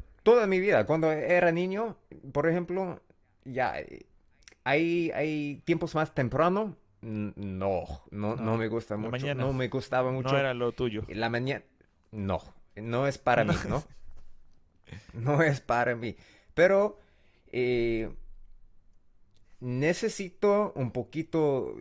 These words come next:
Speaker 1: de estructura, estructura, porque es, no sé, eh,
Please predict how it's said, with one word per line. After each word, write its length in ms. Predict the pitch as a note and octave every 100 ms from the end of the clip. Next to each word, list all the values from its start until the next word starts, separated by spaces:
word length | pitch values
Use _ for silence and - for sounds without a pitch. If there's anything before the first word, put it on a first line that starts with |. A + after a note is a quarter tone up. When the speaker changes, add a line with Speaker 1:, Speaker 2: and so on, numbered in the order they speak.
| -
Speaker 1:
de 320 | A#2 A#2 A#2
estructura, 800 | G#2+ - A#2 - - D3 F3 G#3+ - _ _ _ _ _ - -
estructura, 640 | B2+ - - D3 D#3+ - -
porque 580 | B2 B2+ A2 G2 G#2+
es, 220 | G#2 - - _ _ _ _ _ _ _ _ _ _ _ _ -
no 240 | B2+ C3
sé, 300 | B2+ A2 -
eh, 120 | -